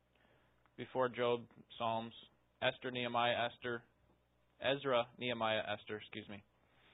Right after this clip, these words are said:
Nehemiah eight, eight. Ezra and the priests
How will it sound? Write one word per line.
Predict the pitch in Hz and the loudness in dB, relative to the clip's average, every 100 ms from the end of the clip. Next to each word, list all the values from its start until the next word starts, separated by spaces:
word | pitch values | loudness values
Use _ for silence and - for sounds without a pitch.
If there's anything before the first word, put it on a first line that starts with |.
| _ _ _ - - - _ - - | _ _ _ -20 -20 -20 _ -10 0
Nehemiah | 139 131 123 110 | 2 6 6 6
eight, | 123 127 - _ _ _ | 6 4 2 _ _ _
eight. | 131 139 - - - _ - - - - - _ _ _ _ _ _ _ _ _ _ _ _ _ _ - - | 4 4 4 -8 -20 _ -18 -18 -18 -20 -20 _ _ _ _ _ _ _ _ _ _ _ _ _ _ -12 8
Ezra | 160 165 170 | 8 10 10
and | 160 | 10
the | 147 | 8
priests | - 170 165 | 6 6 6